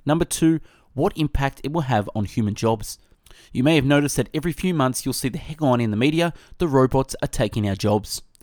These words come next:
Some jobs we welcome the robots to take, dangerous, mental, physical, and others we think are ours to keep. Number three, how an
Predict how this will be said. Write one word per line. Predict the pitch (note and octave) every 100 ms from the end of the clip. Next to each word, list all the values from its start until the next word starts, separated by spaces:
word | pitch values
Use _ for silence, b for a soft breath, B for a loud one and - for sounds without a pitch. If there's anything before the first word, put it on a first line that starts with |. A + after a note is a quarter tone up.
| b b b
Some | - G#3
jobs | F#3 E3 -
we | E3+
welcome | B2 C#3 - D3
the |
robots | B2+ A#2 G#2+ -
to | G#2+
take, | A2 G2 - _ -
dangerous, | B2 D3 D#3 D3+ -
mental, | G#2 A#2 C3+ - C#3 - -
physical, | C3 - - C#3+ - B B
and | A#2+ A#2 -
others | D#3 F#3 -
we | F3+
think | - A2 - - _ -
are | A2 A#2+ A2
ours | G#2 G#2 - -
to | A2
keep. | - A2 G2 - - _ _ _ _ _ - B2+
Number | D#3
three, | - - E3+ D#3+ b b -
how | D#3+
an | D#3+